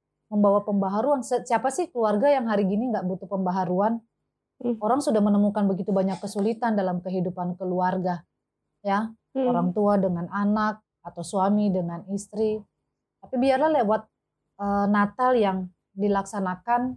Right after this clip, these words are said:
Speaker 1: khususnya bagi mereka yang Natal dari rumah, biarlah Yesus hadir, bahkan Yesus memerintah atas rumah kita. Yesus
Speaker 2: Hmm.
Speaker 1: memerintah dalam kehidupan, peran, dan fungsi setiap anggota keluarganya.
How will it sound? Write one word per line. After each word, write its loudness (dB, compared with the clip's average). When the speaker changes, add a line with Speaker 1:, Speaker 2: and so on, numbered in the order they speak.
Speaker 1:
khususnya -2
bagi 4
mereka 0
yang 4
Natal 0
dari 2
rumah, 2
biarlah 4
Yesus 0
hadir, 2
bahkan -4
Yesus 0
memerintah 0
atas -10
rumah -2
kita. -12
Yesus 0
Speaker 2:
Hmm. 2
Speaker 1:
memerintah 4
dalam 0
kehidupan, -2
peran, 0
dan 0
fungsi -2
setiap -8
anggota -4
keluarganya. -2